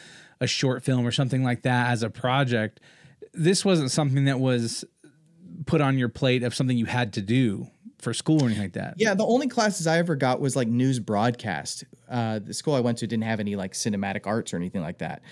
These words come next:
Speaker 2: So I just did news broadcast, and I remember getting Fs for my,
Speaker 1: <laughs>
Speaker 2: my, my class because <laughs> I would film these news broadcast <laughs> packages, like, really cinematically. I just couldn't. They're like,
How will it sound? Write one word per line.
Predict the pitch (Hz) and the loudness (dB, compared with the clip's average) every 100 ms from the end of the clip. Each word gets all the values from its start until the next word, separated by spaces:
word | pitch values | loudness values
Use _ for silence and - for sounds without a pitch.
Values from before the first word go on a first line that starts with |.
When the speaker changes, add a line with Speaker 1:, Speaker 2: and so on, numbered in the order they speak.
| - - - | -20 -20 -12
Speaker 2:
So | - - 123 120 110 | -2 2 4 2 0
I | 120 131 | -2 0
just | 127 123 | 0 -2
did | 104 | -2
news | 104 107 | -2 -2
broadcast, | - 120 135 117 110 | 0 0 0 0 0
and | 127 | 0
I | |
remember | 131 147 156 131 | 2 2 2 0
getting | 127 117 110 104 - | 0 0 0 -2 2
Fs | 180 143 - - - _ | 2 2 -2 -4 -6 _
for | - 123 | -4 2
my, | 120 107 113 107 - | 2 2 0 -4 -14
Speaker 1:
<laughs> | - | -6
Speaker 2:
my, | 127 120 113 - | -2 0 -2 -6
my | 98 123 117 - _ - - | -6 -4 -4 -6 _ -20 -6
class | 185 190 165 | 0 0 0
because | 151 156 143 131 - - - | -2 2 2 0 -6 -16 -14
<laughs> | - - - - | -14 -14 -4 0
I | - | 2
would | 196 - | 2 2
film | - 196 196 202 | 2 4 4 2
these | 165 151 | 2 0
news | 147 156 180 | 0 0 0
broadcast | 190 180 185 - 190 208 - | 0 0 2 2 2 2 2
<laughs> | |
packages, | 202 - 247 339 330 - 415 - | 2 2 -2 0 0 -2 -4 6
like, | 302 277 403 | 6 8 6
really | 285 220 311 | 6 4 4
cinematically. | - 226 220 170 156 202 214 233 254 - - 240 | 2 2 4 4 4 4 2 0 0 -2 -8 6
I | 214 | 8
just | 226 - | 8 6
couldn't. | 277 226 | 4 6
They're | 196 | 6
like, | 190 | 4